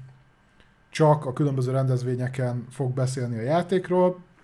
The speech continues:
mondja ezt Twitteren éppen aktuálisan, na mindegy, ö, és hogy ők heti hat-hét napot dolgoznak, ö, a játékon, annak ellenére, hogy erre őket senki nem kényszeríti,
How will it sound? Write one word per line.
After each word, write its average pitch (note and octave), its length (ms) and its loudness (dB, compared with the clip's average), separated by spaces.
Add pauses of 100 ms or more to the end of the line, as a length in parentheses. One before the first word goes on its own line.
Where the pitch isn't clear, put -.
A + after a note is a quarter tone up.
(640)
mondja C#3+ 280 2
ezt C3 200 -2
Twitteren B2+ 420 -6
éppen B2 240 -8
aktuálisan, E3+ 500 2
na B2 60 -2
mindegy, D3 460 2 (460)
ö, C3+ 520 4 (640)
és C#3 300 0
hogy C3+ 220 0
ők C3+ 280 0 (520)
heti D#3+ 480 2
hat-hét D3 580 0
napot B2+ 300 -6
dolgoznak, B2+ 760 0 (640)
ö, A#2 360 -2 (160)
a C3 160 -4
játékon, D3+ 600 0
annak C#3 360 2
ellenére, C3 440 2
hogy B2+ 180 0
erre B2+ 180 -2
őket B2+ 220 -6
senki C#3+ 440 0
nem A#2+ 200 -4
kényszeríti, D3+ 840 0